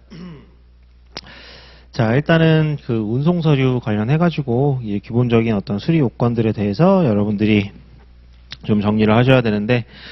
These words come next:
일단 제 교재 위주로 먼저 좀 정리를 하세요. 제 교재 위주로 좀 정리를 하시고, 나중에, 어, 좀 원문을 내가 좀 살리고 싶다 하면은 원문이랑 같이 좀 비교하시면서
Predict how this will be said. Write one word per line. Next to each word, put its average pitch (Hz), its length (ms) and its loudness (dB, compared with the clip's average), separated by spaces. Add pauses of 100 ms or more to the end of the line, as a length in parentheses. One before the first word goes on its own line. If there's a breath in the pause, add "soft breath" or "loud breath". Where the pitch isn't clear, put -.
(280 loud breath)
일단 165 320 2
제 143 160 4
교재 165 420 4
위주로 127 300 -2
먼저 104 500 0
좀 107 140 -8
정리를 98 360 -8
하세요. 98 420 -6
제 - 160 -10
교재 110 260 -2
위주로 101 240 -2
좀 107 140 -8
정리를 95 300 -8
하시고, 135 440 -2 (680 loud breath)
나중에, 120 580 0 (100)
어, 95 120 -10
좀 104 200 -6
원문을 127 720 0
내가 107 140 0
좀 123 160 -8
살리고 175 340 0
싶다 147 320 -4
하면은 139 300 0
원문이랑 120 500 0
같이 104 220 -8
좀 113 140 -8
비교하시면서 127 840 0